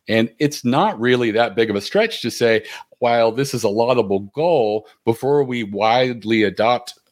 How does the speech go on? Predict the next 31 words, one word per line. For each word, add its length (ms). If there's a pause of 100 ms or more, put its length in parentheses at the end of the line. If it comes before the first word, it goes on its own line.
electric 460
cars 460
as 220
the, 340
the 80
norm, 500 (300)
you 180
have 180
to 120
realize 500
we're 160
creating 720
more 380
environmental 720
problems 580
with 140
all 120
these 200
batteries 640 (220)
and 120
what 140
happens 400
at 80
the 100
end 120
of 80
the 40
life 300
of 80
these 180
cars, 540